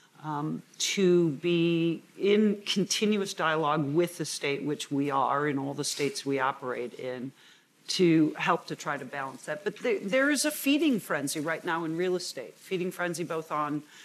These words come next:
on the retail side. There, we are creating the only <laughs> demand for new retail, right? Who else? I mean, this should be a great market for those of us who are trying to open dispensaries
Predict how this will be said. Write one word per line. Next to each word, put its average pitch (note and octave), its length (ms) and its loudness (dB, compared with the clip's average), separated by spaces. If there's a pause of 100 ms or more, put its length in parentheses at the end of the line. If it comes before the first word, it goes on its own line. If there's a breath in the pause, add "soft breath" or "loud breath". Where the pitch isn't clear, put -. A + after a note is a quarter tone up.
(180 loud breath)
on F3+ 60 0
the F3 80 4
retail G#3+ 340 0
side. A#3 320 2
There, E3+ 280 2 (140)
we F#3+ 300 4
are F3+ 160 6
creating E3 520 -2
the E3 140 -2 (140)
only F#3+ 600 0
<laughs> E3+ 180 -4
demand F3+ 500 0
for D#3+ 180 -8
new D#3+ 200 -4
retail, D#3+ 640 -6 (640)
right? F3 240 2
Who F3 260 2
else? F#3 240 2
I F3+ 40 -4
mean, F#3+ 180 -2 (260 loud breath)
this B3 300 6
should G#3+ 600 4
be F#3+ 480 4 (360 loud breath)
a F3 60 -2
great F3+ 720 2
market F3 420 2
for E3 160 -2
those D3+ 240 -2
of C#3+ 100 -8
us D3+ 200 -6
who D3+ 80 -8
are C#3+ 80 -4
trying D#3+ 340 -2
to E3+ 140 -8
open D#3+ 340 -4
dispensaries G3+ 920 -4